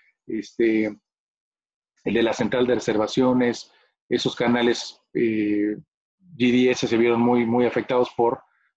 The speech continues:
el mercado que ellos, este, atienden, ¿no? Entonces,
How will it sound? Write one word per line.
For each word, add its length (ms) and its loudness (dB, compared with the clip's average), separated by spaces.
el 100 0
mercado 500 0
que 120 -2
ellos, 440 0
este, 340 -4
atienden, 440 -4
¿no? 240 -8
Entonces, 460 -2